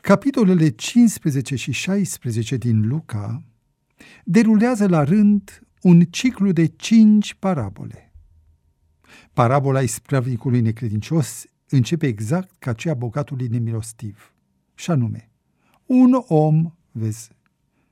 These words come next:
Luca șaisprezece cu unu și versetul nouăsprezece. Este interesant că ambele pilde, cea a ispravnicului necredincios ca și a bogatului nemilostiv,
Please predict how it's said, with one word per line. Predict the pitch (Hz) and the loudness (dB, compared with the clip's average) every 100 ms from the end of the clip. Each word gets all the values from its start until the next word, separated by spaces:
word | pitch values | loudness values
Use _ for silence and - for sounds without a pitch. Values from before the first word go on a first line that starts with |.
| _ _ _ _ | _ _ _ _
Luca | 131 120 117 | -8 -6 -8
șaisprezece | 110 135 113 - 113 - | -8 -6 -6 -8 -14 -10
cu | 120 | -10
unu | 110 107 _ _ _ _ _ _ _ _ _ _ _ | -10 -14 _ _ _ _ _ _ _ _ _ _ _
și | - - | -14 -6
versetul | 160 175 190 185 175 | -4 -4 -4 -2 -2
nouăsprezece. | 107 78 - _ _ _ _ _ _ _ _ - - - | -2 -6 -18 _ _ _ _ _ _ _ _ -20 -20 0
Este | 208 214 220 | 4 4 6
interesant | 202 202 196 180 240 233 | 4 4 0 0 0 -2
că | - 190 - | -2 -4 -2
ambele | 185 233 247 247 233 | 0 0 0 0 -2
pilde, | - - 147 143 139 147 147 160 165 _ _ _ _ _ _ _ _ | -4 -2 0 0 -2 -4 -4 -6 -10 _ _ _ _ _ _ _ _
cea | - 139 123 120 - | -6 0 2 0 -6
a | - 120 | -6 -2
ispravnicului | 113 - - 127 123 - 117 | -2 -4 -2 -2 -2 -2 -2
necredincios | 110 107 131 113 113 - 135 - - - _ - | 0 -2 -4 -4 -4 -2 -4 -4 -16 -20 _ -8
ca | 220 233 | -2 -2
și | - 151 | -2 -4
a | 127 | -2
bogatului | 117 110 175 143 123 | -4 -4 -4 -4 -4
nemilostiv, | 113 104 104 92 - 196 190 | -2 -4 -8 -12 -4 -4 -4